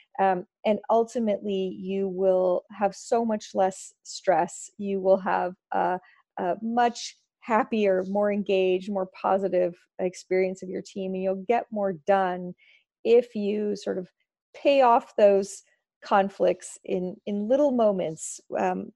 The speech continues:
don't let them build up. Don't let them become major issues. But, you know, how do I treat conflict as something, as a habit, as,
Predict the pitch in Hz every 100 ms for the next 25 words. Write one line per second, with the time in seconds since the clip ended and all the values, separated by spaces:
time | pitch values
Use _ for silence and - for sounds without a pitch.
0 | 202 233 254 277 247 247 240 226 202 214
1 | 208 208 - - - 220 - 240 233 220
2 | 208 202 214 190 190 185 185 - 196 -
3 | 170 165 165 _ _ _ _ 196 190 -
4 | _ - - 220 190 196 - 233 262 247
5 | 214 196 190 _ _ _ _ _ _ _
6 | - - 285 285 - 226 226 220 202 196
7 | 190 202 196 - 190 190 196 208 202 202
8 | 190 - - _ - 196